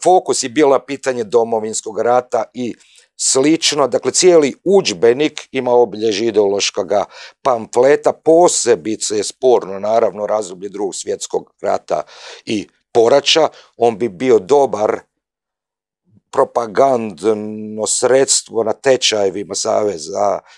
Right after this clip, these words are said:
antifašističkih boraca, gospodina Habulina i slično, za nekakav ideološki parapolitički aktivizam, ali to ne može, to ne može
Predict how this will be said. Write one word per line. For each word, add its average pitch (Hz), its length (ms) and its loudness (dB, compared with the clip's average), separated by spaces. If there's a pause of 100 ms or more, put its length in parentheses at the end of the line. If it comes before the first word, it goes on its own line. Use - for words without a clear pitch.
(160)
antifašističkih 107 1120 -4
boraca, 85 520 0
gospodina 95 420 -10
Habulina 95 720 -2 (340)
i 113 240 -4 (260)
slično, 127 640 2
za 110 120 2
nekakav 113 420 -2
ideološki 101 560 -2
parapolitički 107 1000 -4 (140)
aktivizam, 113 840 -4 (320)
ali 139 480 0 (400)
to 165 300 6 (160)
ne 127 320 2
može, 123 460 2 (420)
to 131 320 2
ne 120 220 -4
može 98 440 -6